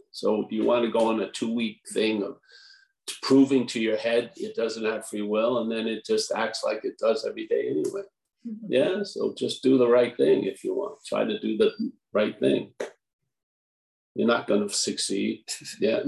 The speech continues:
Speaker 1: <laughs> 'cause what was right one day may not be the next day. And what was right for you is not right as other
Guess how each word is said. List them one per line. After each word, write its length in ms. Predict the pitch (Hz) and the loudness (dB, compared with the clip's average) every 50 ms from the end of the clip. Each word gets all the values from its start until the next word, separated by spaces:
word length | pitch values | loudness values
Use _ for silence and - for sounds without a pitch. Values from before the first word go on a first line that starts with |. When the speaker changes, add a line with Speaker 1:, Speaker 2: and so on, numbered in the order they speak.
| 131 120 - - 185 - - | 2 2 2 0 -2 -2 -2
Speaker 1:
<laughs> 400 | - - - - - - - - | -8 -12 -12 -12 -14 -10 -2 0
'cause 200 | 139 127 113 113 | 2 2 2 4
what 240 | 127 135 135 127 135 | 4 4 4 6 4
was 160 | 123 110 104 | 2 2 2
right 280 | 113 120 123 120 - | 0 0 0 0 -2
one 260 | 110 113 120 120 120 113 | -2 -4 -4 -4 -4 -4
day 360 | 120 127 131 131 127 - - _ _ _ _ _ _ _ _ _ _ _ _ - | -4 -2 0 0 -2 -4 -10 _ _ _ _ _ _ _ _ _ _ _ _ -4
may 180 | 110 104 101 107 | -2 -2 0 0
not 280 | 107 107 113 113 - | 0 -2 -2 -2 -2
be 120 | 123 120 117 | -2 -2 0
the 100 | 120 127 | 2 2
next 280 | 139 151 147 - - | 2 2 2 -2 -2
day. 120 | - 113 107 | -4 -2 -2
And 100 | 107 110 | -2 0
what 220 | 113 113 113 - | 0 -2 0 0
was 200 | 120 110 107 113 | 0 0 0 2
right 220 | 117 117 117 113 | 2 2 2 0
for 120 | - - 113 | -2 -6 -4
you 160 | 117 117 127 | 0 0 0
is 140 | 127 107 113 | 0 0 -2
not 200 | 110 110 104 107 | -2 -2 -2 0
right 240 | 113 113 113 113 117 | 0 0 0 0 0
as 180 | 113 113 110 | -2 -2 -2
other 220 | 117 117 113 113 | -4 -4 -6 -6